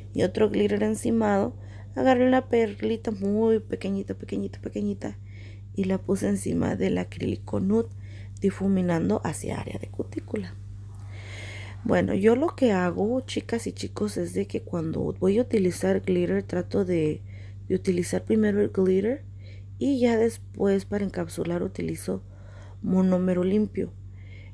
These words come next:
Eh, como aquí estoy utilizando este acrílico azul, pues yo lo que hago es que primero utilizo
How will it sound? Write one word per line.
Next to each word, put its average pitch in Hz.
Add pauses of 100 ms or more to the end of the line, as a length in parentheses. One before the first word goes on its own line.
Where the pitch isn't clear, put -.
Eh, 190
como 196
aquí 190
estoy 240
utilizando 196
este 208
acrílico 196
azul, 196
pues 196
yo 180
lo 185
que 185
hago 170
es 175
que -
primero -
utilizo 185